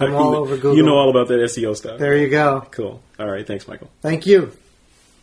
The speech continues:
Speaker 2: That was Michael Corsentino. Uh, again, if you wanna check out his work, head over to his blog. We'll link to it in the show notes. Or, because he has such a unique name, just Google him, Michael Corsentino.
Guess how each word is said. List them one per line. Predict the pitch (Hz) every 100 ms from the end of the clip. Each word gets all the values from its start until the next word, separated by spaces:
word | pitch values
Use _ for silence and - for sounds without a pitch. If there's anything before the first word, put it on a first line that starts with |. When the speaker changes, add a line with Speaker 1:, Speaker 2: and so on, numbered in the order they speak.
| _ _ _ _ _ _ _ _
Speaker 2:
That | 135
was | 117
Michael | 120 117 117
Corsentino. | - 107 107 113 131 175 202 180
Uh, | 107 107
again, | 107 104 104 104 123
if | -
you | 113
wanna | 107
check | - 151 165
out | 147 127
his | 113 180 240 233 135
work, | 117 104 98 117 - - -
head | 131 131
over | 123 117
to | 135 110
his | 107 101 98
blog. | 98 95 92 92 101 151
We'll | 123 104
link | 104 -
to | 117
it | 101
in | 98
the |
show | - 120 120
notes. | 135 - - - - -
Or, | 156 170 156
because | 156 156 208 196
he |
has | 135 107 -
such | 101 -
a | 101
unique | 101 95 92 - 98
name, | 95 104 107 -
just | 143 170 - - -
Google | 160 175 131
him, | 95 73 - _
Michael | 104 101 113
Corsentino. | - 110 107 98 90 57 -